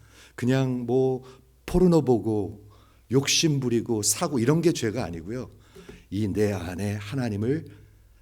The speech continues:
내 하나님 자리에 내가 앉아있는 것이 죄입니다.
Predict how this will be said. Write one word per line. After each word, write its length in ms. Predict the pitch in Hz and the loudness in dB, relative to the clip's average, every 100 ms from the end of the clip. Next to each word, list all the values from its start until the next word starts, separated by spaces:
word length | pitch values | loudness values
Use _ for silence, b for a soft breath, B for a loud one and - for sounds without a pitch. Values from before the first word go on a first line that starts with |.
| b _ _ - | b _ _ -10
내 360 | 92 92 92 b b | -4 -4 -6 b b
하나님 420 | - 156 156 135 | -10 -4 -2 -2
자리에 240 | 95 90 85 | -2 -8 -8
내가 260 | 82 78 | -10 -10
앉아있는 460 | 71 85 85 78 90 | -12 -12 -14 -14 -18
것이 240 | - - | -18 -16
죄입니다. 400 | - - - - | -18 -20 -20 -20